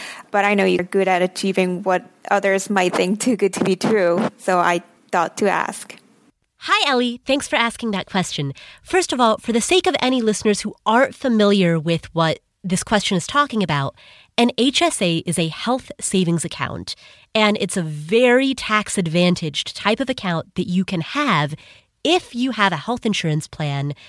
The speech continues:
Speaker 2: that is H S A compatible. So, Ellie, I was surprised to hear that you weren't able to find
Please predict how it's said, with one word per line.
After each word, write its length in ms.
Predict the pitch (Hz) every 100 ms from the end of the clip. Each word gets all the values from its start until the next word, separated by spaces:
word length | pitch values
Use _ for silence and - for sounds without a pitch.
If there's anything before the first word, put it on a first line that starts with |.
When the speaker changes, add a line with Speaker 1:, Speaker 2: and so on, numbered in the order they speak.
| - _ -
Speaker 2:
that 200 | 175 175
is 260 | 170 156 - -
H 240 | 214 -
S 220 | 190 -
A 120 | 170 156
compatible. 840 | 160 156 - 185 165 - - - _ _ _ _ -
So, 260 | - 202 -
Ellie, 240 | 302 320 -
I 140 | 254
was 280 | 403 480 - -
surprised 880 | - - 262 - - 302 320 359 -
to 60 | 214
hear 440 | - 156 135 131 - - _ _
that 140 | 190 214
you 200 | 202 247
weren't 300 | 196 226 220
able 200 | 185 190
to 80 | 170
find 440 | - 170 170 202